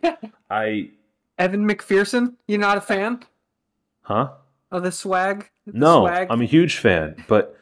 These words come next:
Speaker 2: so here's the thing.
Speaker 1: <laughs>
Speaker 2: Going into, going into this, going into,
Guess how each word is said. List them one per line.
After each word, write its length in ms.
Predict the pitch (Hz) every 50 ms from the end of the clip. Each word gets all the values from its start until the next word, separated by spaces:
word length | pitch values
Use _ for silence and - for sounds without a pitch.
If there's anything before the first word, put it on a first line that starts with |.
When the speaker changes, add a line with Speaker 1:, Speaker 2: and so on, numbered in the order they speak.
| _ _ _ -
Speaker 2:
so 300 | - - 156 139 123 -
here's 280 | - - 180 196 - 156
the 60 | 131
thing. 460 | - 120 92 82 - 254 247 214 - _
Speaker 1:
<laughs> 80 | - 95
Speaker 2:
Going 220 | 107 123 139 151 151
into, 180 | 147 - -
going 260 | 104 110 110 127 139
into 300 | 139 139 135 135 135 127
this, 580 | 113 110 107 107 - - - - - - - _ _ _ _ _ _ _ _ _ _ _ _ _ _ _ _ _ _ _ _ _ _ - 98 -
going 400 | 98 92 95 107 117 120 - -
into, 640 | 110 113 107 - - 110 101 92 92 90 90 92